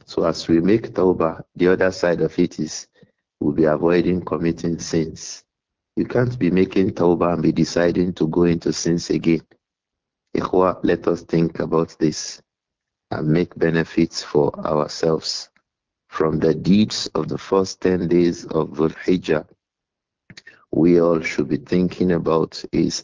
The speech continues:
Ada'u Manasikil Hajj, going to perform Hajj. If you have private jet, it's not late. Go and look for a Hajj visa and go for Hajj. It's one of the best deeds you can also perform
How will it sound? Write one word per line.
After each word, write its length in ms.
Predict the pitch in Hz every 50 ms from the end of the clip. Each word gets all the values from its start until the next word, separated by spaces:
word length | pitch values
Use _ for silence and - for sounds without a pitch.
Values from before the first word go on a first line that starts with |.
| -
Ada'u 580 | - 85 78 78 87 90 90 - - - 85 85
Manasikil 720 | 82 80 82 85 85 85 85 - - - - - 78 78
Hajj, 500 | - - - 82 78 - - - - - _ _ _ _ _ _ _ _ _ _ _ -
going 380 | 76 82 82 90 90 87 87 90
to 160 | 82 - 82 80
perform 460 | - - 78 - - 82 82 82 85
Hajj. 440 | - - - 82 82 - - - - _ _ _ _ _ _ _ _ _ _
If 300 | - - 107 104 - -
you 120 | - 85 85
have 280 | 87 92 92 90 -
private 460 | - 90 92 90 90 90 90 85 - -
jet, 240 | 87 90 82 78 - -
it's 240 | - - - - -
not 240 | 98 98 101 - -
late. 440 | 92 92 85 82 - - - - _ _ _ _ _ _ _ _ _ _ - -
Go 160 | 90 101 104
and 240 | 92 90 87 92 90
look 160 | 92 92 -
for 160 | - - 85
a 100 | 80 80
Hajj 300 | - - 80 90 87 85
visa 380 | 80 85 85 - - 82 85 80
and 100 | 80 80
go 80 | 85 85
for 180 | - - 78
Hajj. 500 | - - - 78 - - - - - - _ _ _ _ _ _ _ _ _
It's 280 | - 76 76 - - -
one 160 | 90 95 95
of 120 | 92 85 71
the 100 | - 76
best 480 | 73 82 - 82 85 95 - - - -
deeds 460 | 80 85 82 78 76 - - - -
you 80 | -
can 220 | - - 78 76 - -
also 380 | - 80 82 80 - - 87
perform 520 | - - 80 80 - - 80 85 85 -